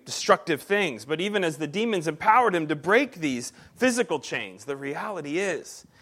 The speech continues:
he was bound by much stronger spiritual bonds, bonds that were even more unbreakable and impenetrable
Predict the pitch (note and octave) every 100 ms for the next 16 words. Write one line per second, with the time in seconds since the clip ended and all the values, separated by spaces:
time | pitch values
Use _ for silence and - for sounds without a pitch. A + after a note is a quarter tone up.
0 | - - G#3 F3 D3 D3+ G3 F#3+ D3 D3
1 | F3 - - F#3+ B3 C#3 - G3+ F#3 D3+
2 | C3 A#2+ D3+ D#3 A#2+ E2+ - - _ _
3 | _ _ _ _ _ _ _ - D3+ D#3
4 | C#3 A2+ B2+ A2 A#2+ D3+ E3 D#3+ C#3+ B2+
5 | G#2+ B2+ A#2+ C3 B2+ A#2+ G#2 G2 G#2+ G#2
6 | - B2 A2 - F2 -